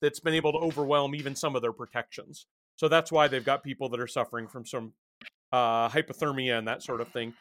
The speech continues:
If you're, if you come in and start stepping in like you know how to help people, the other p-, others that are here will absolutely assist you,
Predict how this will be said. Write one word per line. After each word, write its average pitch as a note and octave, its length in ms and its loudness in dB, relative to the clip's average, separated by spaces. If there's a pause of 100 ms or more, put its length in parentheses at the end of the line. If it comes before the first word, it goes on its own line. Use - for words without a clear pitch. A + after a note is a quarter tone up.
(280)
If D#3+ 140 2
you're, A3+ 280 -2
if F3+ 140 2
you A#3+ 140 -2
come G3+ 260 0
in F3 160 2
and C#3 180 -2
start E3 240 2
stepping E3 340 -2
in D3+ 120 0
like C#3+ 220 0
you C3+ 80 -8
know C#3+ 200 2
how D3 280 4
to D3 80 4
help C#3+ 280 0
people, G#3 440 -6 (420)
the F#3 120 8
other G#3+ 220 6
p-, - 200 -8
others F#3+ 320 4
that D3+ 100 -2
are C3 60 2
here E3+ 240 2
will C3+ 300 -2
absolutely D#3 800 0 (600)
assist - 380 -2
you, A#2+ 340 -8